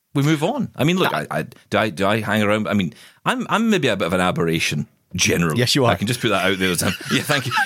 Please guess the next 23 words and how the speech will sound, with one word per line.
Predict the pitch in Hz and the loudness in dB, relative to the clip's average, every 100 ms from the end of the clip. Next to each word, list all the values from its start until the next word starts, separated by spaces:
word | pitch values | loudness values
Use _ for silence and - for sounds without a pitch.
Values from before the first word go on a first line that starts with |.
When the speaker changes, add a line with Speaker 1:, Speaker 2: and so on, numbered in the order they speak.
| 427 | 0
Speaker 1:
Don't | 370 - | 0 2
jump | 302 | 2
in | - | 2
so | - | 0
quick | - - 185 | 0 -2 -2
next | - 92 - | -2 -4 -4
time, | 73 62 | -4 -2
right? | 95 - | -2 0
Give | 190 | 0
it | |
at | 180 | 2
least | 170 - | 0 0
half | 123 120 95 | 0 0 -2
a | |
beat. | 165 170 | 0 0
Speaker 2:
Hashtag | - 160 147 - 123 | 0 0 -2 -2 -4
yes, | 127 - | -2 0
you | 127 | 0
are. | 101 87 196 | 0 -2 -4
Speaker 1:
Yes, | 98 101 - | 0 0 0
you | 85 | -2
are. | - - - - | -4 -10 -10 -2
Um, | 113 120 120 113 | 0 2 0 -2